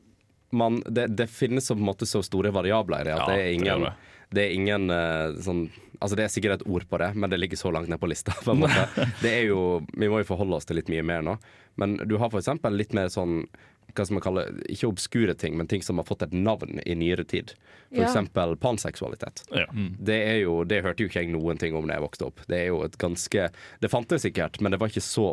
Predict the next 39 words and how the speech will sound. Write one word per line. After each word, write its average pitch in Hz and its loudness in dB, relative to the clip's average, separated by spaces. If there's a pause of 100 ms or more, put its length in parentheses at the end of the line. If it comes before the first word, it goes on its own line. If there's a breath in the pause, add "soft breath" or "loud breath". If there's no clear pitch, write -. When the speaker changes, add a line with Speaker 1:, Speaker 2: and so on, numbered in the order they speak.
Speaker 1:
ofte - -2
brukt 104 -2
av - -6
folk. - -8 (920)
Eh, 90 2
og 92 0
panseksualitet 85 -2
går 101 2
jo 85 2
i 78 0
det, 82 -2
eh, 82 0
for 90 -4
det 85 0
meste 90 -2
ut 85 -2
på 80 -2 (420 loud breath)
at - -6
man, 87 0 (100)
eh, 80 0 (320)
føler 95 0
seg 98 -2
seksuelt 135 0
eller 101 2
romantisk 98 -2
tiltrukket, 104 -2 (500 loud breath)
eh, 95 2
av 98 2
egenskapene 95 -2
til 87 -10
folk - -6
og 95 -2
personligheten 95 -2
til - -10
folk, 82 -6
i 92 -2
stedet 92 0
for - -8
kjønn 98 0